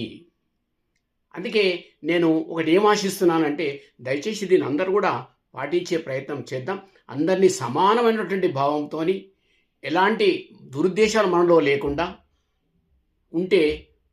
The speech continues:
అప్పుడు అందరితో మనం కలిసిమెలిసి చాలా చక్కగా ఉంటాం.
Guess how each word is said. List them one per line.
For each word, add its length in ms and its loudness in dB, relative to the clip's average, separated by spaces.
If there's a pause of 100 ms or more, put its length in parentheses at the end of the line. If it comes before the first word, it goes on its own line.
అప్పుడు 280 -2 (260)
అందరితో 320 0 (100)
మనం 140 2 (100)
కలిసిమెలిసి 580 0 (400)
చాలా 180 -6 (120)
చక్కగా 540 0 (880)
ఉంటాం. 340 0